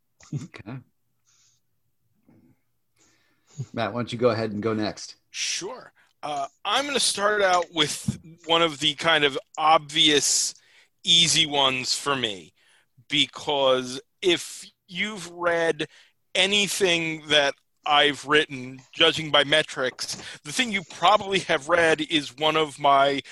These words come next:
Speaker 2: paeans to the team of Ed Brubaker and Sean Phillips. And this year they released two original graphic novels. Uh, Reckless, which was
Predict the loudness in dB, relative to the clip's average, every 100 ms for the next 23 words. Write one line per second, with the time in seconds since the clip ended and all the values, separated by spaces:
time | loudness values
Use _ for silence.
0 | -18 -14 0 2 4 4 4 2 -4 -2
1 | -4 -6 -4 -2 -2 -2 -2 2 2 0
2 | 0 2 2 0 -4 -4 -6 -2 -2 -2
3 | -6 -6 -6 -8 -8 -10 -12 -10 -8 -10
4 | -10 -8 -8 -10 -18 -20 -20 -20 -20 -6
5 | 0 0 -2 0 2 4 0 0 0 0
6 | 0 0 0 -4 -8 -8 -8 -8 -10 -18
7 | _ _ _ -10 -8 -8 -6 -4 -6 -6
8 | -4 -4 -4 -12 -12 -12 -14 -20 -16 -16
9 | -16 _ _ _ -4 0 2 2 0 0
10 | -2 -8 -14 -12 -10 -12